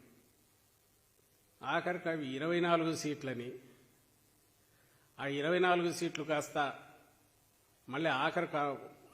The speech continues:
ఇరవై నాలుగు అనౌన్స్ చేశారు, దాని ఇంటర్ప్రిటేషన్ కూడా ఇచ్చిన తర్వాత, ఎగ్జాక్ట్ బీజేపీ మళ్ళీ వచ్చి ఫైనల్ కూటమి షేప్ తీసుకునే టైంకి అది ఇరవై ఒకటికి పడి, ఇరవై ఒకటిలో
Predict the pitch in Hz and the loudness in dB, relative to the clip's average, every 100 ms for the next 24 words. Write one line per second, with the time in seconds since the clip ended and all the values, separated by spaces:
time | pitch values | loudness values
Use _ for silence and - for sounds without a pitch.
0 | - 143 165 170 165 147 170 160 165 151 | -10 -2 2 4 4 4 2 0 -2 -2
1 | 170 196 170 151 151 156 160 156 143 151 | -2 0 0 0 -2 -4 -4 -4 -4 -4
2 | 131 123 139 127 120 117 104 - - _ | -6 -6 -8 -8 -6 -8 -10 -14 -20 _
3 | _ _ _ _ _ _ - 143 143 196 | _ _ _ _ _ _ -6 -6 2 4
4 | 196 196 170 139 - - - - _ - | 6 4 -4 -4 -10 -20 -20 -20 _ -14
5 | 135 175 185 180 180 151 151 165 156 - | -4 2 4 4 2 2 2 0 -2 -2
6 | 160 151 - - - 143 165 156 - 151 | -6 -6 -8 -18 -6 -2 0 -2 -4 -6
7 | 139 139 127 131 - 131 - 120 117 143 | -4 -6 -6 -8 -8 -12 -10 -12 -10 -10
8 | 156 117 104 117 127 120 110 104 - 98 | -8 -10 -8 -8 -6 -6 -6 -14 -14 -16
9 | - - - _ _ _ _ _ _ _ | -16 -20 -20 _ _ _ _ _ _ _
10 | _ _ _ _ _ _ _ _ _ _ | _ _ _ _ _ _ _ _ _ _
11 | _ _ _ - 135 180 196 190 185 190 | _ _ _ -10 0 6 8 6 4 4
12 | 190 175 147 - | 4 4 2 -6